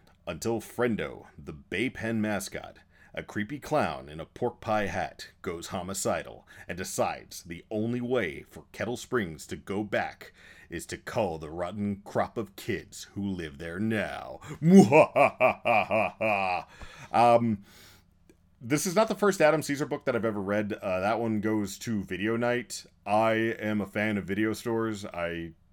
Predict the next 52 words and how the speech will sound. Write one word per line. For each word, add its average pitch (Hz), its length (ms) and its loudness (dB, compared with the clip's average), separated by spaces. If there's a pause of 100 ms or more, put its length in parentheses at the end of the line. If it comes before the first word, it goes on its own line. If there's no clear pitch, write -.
(120)
I 98 100 -8
miss 92 260 -8
them. 113 260 -2 (260)
Uh, 87 280 -6
just 98 180 -10
because 104 480 -6
it 98 120 -4
was 98 180 -6
like 95 120 -4
a 90 120 -4
library 90 440 -4
that 101 140 -6
you 107 80 -10
could 113 140 -16
go 135 180 -4
in 165 80 -4
and 170 100 -8
there 185 80 -4
were 196 120 -2
videos 139 400 -4
and 85 80 -10
you 80 60 -12
could 104 120 -8
pick - 140 -12
them 131 160 -6
up - 180 -6
for, 87 180 -8
like, 82 160 -8
a - 40 -8
dollar, 131 400 -6 (420)
uh, 80 260 -2
near 85 140 -8
the 80 160 -4
end. 78 160 -6 (320)
Not 123 260 6
at 123 100 0
the - 40 -10
beginning, 202 420 4
'cause 139 140 -4
that 120 120 2
was, 104 60 -4
like, - 200 -6
five 156 260 6
ninety-nine. 170 560 2 (320)
I 131 80 6
remember 151 300 4
that. 156 320 6 (960)
But, 143 300 6
uh, 139 300 10 (440)
it's, - 540 -2 (420)
that 202 220 4
one, 214 200 2